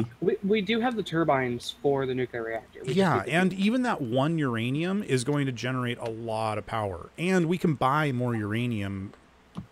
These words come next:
Speaker 3: pretty easily.
Speaker 2: Can we?
Speaker 3: Yeah.
Speaker 2: Oh, well, that solves that. I didn't know uranium was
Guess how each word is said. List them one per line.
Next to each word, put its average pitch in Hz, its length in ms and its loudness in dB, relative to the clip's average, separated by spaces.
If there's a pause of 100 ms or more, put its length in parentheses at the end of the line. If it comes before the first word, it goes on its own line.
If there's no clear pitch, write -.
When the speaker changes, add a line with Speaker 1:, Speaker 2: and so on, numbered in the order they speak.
(140)
Speaker 3:
pretty 156 180 0
easily. 110 460 -4 (920)
Speaker 2:
Can 151 240 -2
we? 320 80 -6 (360)
Speaker 3:
Yeah. - 160 -4 (340)
Speaker 2:
Oh, 170 360 8
well, 151 140 6
that 156 300 6
solves 160 280 6
that. 160 200 4
I 175 140 6 (320)
didn't 147 240 2
know 135 160 2
uranium 131 400 0
was 120 200 -6